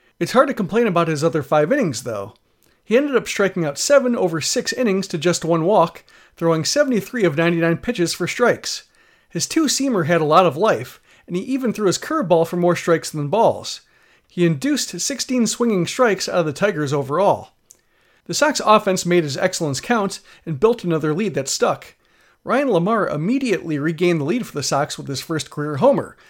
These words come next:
a resounding shot to left off Blaine Hardy. LaMarre, a Michigan native and U of M alum, had plenty of family and friends in attendance, and he said his uncle caught the ball. In the fifth, the Sox beat the Tigers' shifts for three consecutive hits,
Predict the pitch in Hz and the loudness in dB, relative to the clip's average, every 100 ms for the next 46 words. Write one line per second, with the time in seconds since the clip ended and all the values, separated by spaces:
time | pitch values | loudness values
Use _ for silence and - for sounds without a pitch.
0 | _ - 160 156 247 190 127 165 156 151 | _ -6 -2 2 2 2 2 0 0 0
1 | 190 190 165 151 143 147 143 131 214 190 | 2 2 0 -2 -2 -4 -4 2 2 2
2 | 104 - _ _ _ 170 220 247 190 208 | -2 -20 _ _ _ 2 4 4 2 -2
3 | - 165 185 - 175 160 160 190 143 143 | -6 0 2 2 0 0 2 2 2 0
4 | 147 156 143 151 139 131 220 151 165 - | 0 2 2 2 0 2 2 0 -4 -10
5 | - - 143 - 285 285 185 - 226 214 | -16 -10 -8 0 2 4 2 2 0 2
6 | 165 135 254 262 170 135 - 139 175 220 | 0 2 0 0 -2 -4 -6 -6 -4 -6
7 | - - 175 - 254 170 156 202 180 127 | -10 -6 -4 2 2 4 0 0 -2 -2
8 | 170 156 135 190 160 - _ _ _ _ | -2 0 2 4 4 2 _ _ _ _
9 | _ _ _ _ 196 196 - 302 277 - | _ _ _ _ 0 0 2 2 2 -2
10 | _ 165 247 233 - 233 185 143 220 190 | _ -2 0 0 -2 -6 -6 -2 -2 0
11 | 156 - 247 - - 156 - 254 240 175 | -2 0 0 -2 -6 -8 -6 -8 -4 -2
12 | - 190 156 135 247 - - | 0 -2 -2 0 0 0 -6